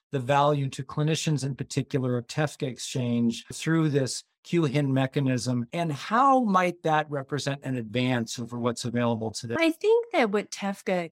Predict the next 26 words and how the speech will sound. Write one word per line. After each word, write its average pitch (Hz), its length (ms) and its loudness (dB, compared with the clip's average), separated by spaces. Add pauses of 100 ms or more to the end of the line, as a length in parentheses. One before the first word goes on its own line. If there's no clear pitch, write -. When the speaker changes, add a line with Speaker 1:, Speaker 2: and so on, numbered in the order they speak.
Speaker 2:
can 190 140 -8
bring 180 320 -6
to 185 100 -8
bear 160 460 -4
is, 165 480 -4 (100)
one, 170 400 -4
building 170 380 -4
upon 180 400 -4
the 185 80 -6
progress 156 720 -4 (160)
that 156 340 0
we 175 200 -6
have 160 360 0
to 214 120 -8
date, 170 360 -6
so - 160 -8
not 160 300 0
ripping 170 280 -4
and 175 100 -4
replacing, 156 600 -4
but 156 220 -8
having 165 360 -2
the 170 80 -8
continuum 160 880 -6 (220)
of 175 160 -4
progress. 156 640 -4